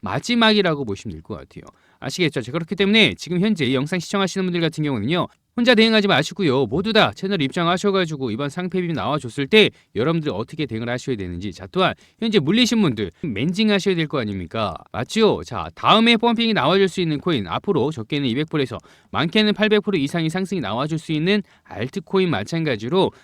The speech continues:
저희 소통방에서 지금 추천을 좀 드리고 있으니까요. 모두 다 입장하셔가지고 현재 시점에서 완벽하게 대응을 해주시길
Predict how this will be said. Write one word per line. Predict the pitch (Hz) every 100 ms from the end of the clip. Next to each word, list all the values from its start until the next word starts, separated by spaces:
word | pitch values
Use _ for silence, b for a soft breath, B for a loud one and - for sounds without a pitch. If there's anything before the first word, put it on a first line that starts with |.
| b
저희 | - 120 120
소통방에서 | 151 185 185 175 165
지금 | 139 131
추천을 | 139 - 196 165
좀 | 135
드리고 | 101 123 117
있으니까요. | - 101 87 185 185 b b -
모두 | 110 160
다 | 190
입장하셔가지고 | 151 170 156 160 180 165 151 131 101
현재 | 147 156
시점에서 | - 156 139 95
완벽하게 | 92 165 175 160 151
대응을 | 101 113 120
해주시길 | 110 - 175 190